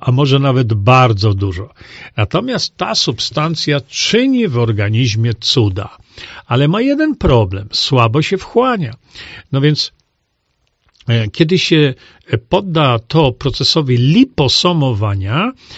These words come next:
to właśnie droga substancja, na której nam bardzo zależy, żeby, no, właściwie sto procent się wchłonęło, e, to wtedy ona jest poddana procesowi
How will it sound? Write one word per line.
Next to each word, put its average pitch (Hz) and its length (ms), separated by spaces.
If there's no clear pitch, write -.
to 143 180
właśnie 135 400
droga 185 580
substancja, 175 840
na 127 140
której 143 380
nam 143 280
bardzo 165 460
zależy, 147 540
żeby, 135 440
no, 170 220
właściwie 165 760
sto - 260
procent 135 460
się - 180
wchłonęło, 123 640
e, 123 220
to 131 240
wtedy 165 420
ona 143 220
jest 127 140
poddana 135 520
procesowi 120 680